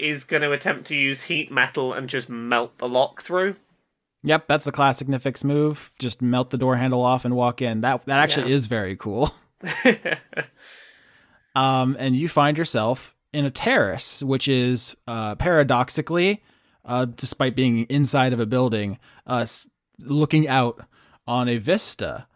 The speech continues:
Speaker 2: uh, but it is a cold, dead void as this plane, well, it's not a plane anymore, has been flipped almost inside out.
Speaker 1: Okay, and is it clear where Nifix should be heading in here?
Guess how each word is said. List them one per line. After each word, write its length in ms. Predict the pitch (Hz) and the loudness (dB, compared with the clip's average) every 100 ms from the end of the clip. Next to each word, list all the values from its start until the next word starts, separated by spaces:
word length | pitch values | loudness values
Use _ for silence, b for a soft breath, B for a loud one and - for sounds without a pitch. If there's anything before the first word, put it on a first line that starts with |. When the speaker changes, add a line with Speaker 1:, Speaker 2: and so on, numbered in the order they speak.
| - | -8
Speaker 2:
uh, 180 | 117 113 | -4 -2
but 200 | 113 127 | -2 -2
it 100 | 123 | 0
is 160 | 120 117 | 0 0
a 320 | 113 110 107 - | 0 -2 -4 -10
cold, 600 | - 147 135 131 131 117 _ | -2 2 4 2 0 -4 _
dead 340 | 131 123 117 | -2 0 0
void 720 | 131 123 117 110 95 71 67 120 _ _ - | -4 -4 -2 -2 -2 -8 -12 -16 _ _ -10
as 220 | 110 107 | -8 -4
this 340 | 117 107 - - _ _ _ _ _ - | -4 -4 -8 -12 _ _ _ _ _ -2
plane, 640 | - 160 156 113 110 117 | 2 4 4 2 0 -4
well, 160 | - 123 | -8 -12
it's 120 | 120 | -4
not 140 | 131 117 | 0 2
a 40 | |
plane 240 | - 135 | 2 2
anymore, 440 | 110 107 120 107 - B B B B B | 2 2 0 0 -4 B B B B B
has 260 | - 151 120 | 2 2 4
been 180 | 143 131 | 2 0
flipped 500 | - - 151 - - | -2 2 2 2 -2
almost 380 | 147 143 123 - | 0 0 0 -2
inside 540 | 143 135 - 120 113 | 0 0 0 -2 0
out. 480 | 107 98 92 - - - _ _ _ _ _ _ _ - | -2 -2 -4 -8 -10 -14 _ _ _ _ _ _ _ -6
Speaker 1:
Okay, 380 | 165 165 127 127 | -4 0 0 0
and 100 | 160 | -4
is 100 | 165 | -4
it 160 | - | -6
clear 400 | - 190 180 175 | -6 0 2 2
where 460 | 151 156 151 151 147 | 2 4 6 6 2
Nifix 440 | 143 139 147 131 | -2 -4 -2 -4
should 280 | - 156 131 | -6 -8 -6
be 120 | 131 | -6
heading 520 | 123 135 120 110 113 - | 0 0 0 -2 -6 -12
in 140 | - 131 | -12 -6
here? 380 | 127 113 123 | -2 -2 -4